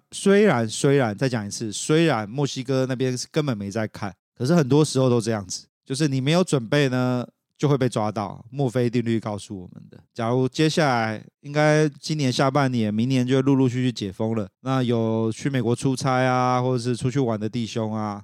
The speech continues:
有机会到南加一趟。哦，圣地亚哥不错，圣地亚哥很漂亮，我还蛮喜欢的。在圣地亚哥那边待个一两天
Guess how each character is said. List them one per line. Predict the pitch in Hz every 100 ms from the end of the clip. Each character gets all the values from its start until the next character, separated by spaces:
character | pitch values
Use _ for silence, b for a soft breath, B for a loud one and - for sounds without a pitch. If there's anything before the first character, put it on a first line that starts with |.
| _
有 | 123 117
机 | 110 139
会 | 156
到 | 147
南 | 123 117 117
加 | 135 127
一 | 113
趟。 | 104 117 101 104 -
哦， | 123
圣 | 110 160
地 | 180
亚 | 139 123
哥 | 123
不 | 101
错， | - 101 92
圣 | 151
地 | 151
亚 | 127
哥 |
很 | 117
漂 | 95 107
亮， | 104 95
我 | 92
还 | 104
蛮 | 110
喜 | 113 104
欢 | 101 101
的。 | 101 - -
在 | 151 147 143 139 131
圣 | - 156
地 | 151
亚 | 135
哥 | 139
那 | 143
边 | 139 143 147 - _
待 | 139 139
个 | 139
一 |
两 | 143 117
天 | 107